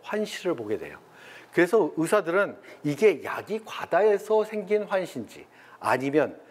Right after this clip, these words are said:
진짜로 치매에 걸려서 생긴 환시인지를 구분할 수 있어야 돼요. 그걸 볼 수 있어야지만이 약을 줄이든지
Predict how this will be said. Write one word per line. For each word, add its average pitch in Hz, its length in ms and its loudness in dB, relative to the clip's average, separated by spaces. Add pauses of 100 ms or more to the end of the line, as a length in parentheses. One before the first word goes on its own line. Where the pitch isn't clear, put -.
(160)
진짜로 151 520 0
치매에 233 440 2
걸려서 151 500 2
생긴 143 340 -4
환시인지를 131 600 -8
구분할 120 420 -4
수 - 200 -10
있어야 98 300 -8
돼요. - 120 -20 (440)
그걸 226 440 4
볼 135 180 -2
수 - 160 -8
있어야지만이 117 720 0 (300)
약을 127 340 2
줄이든지 110 640 -8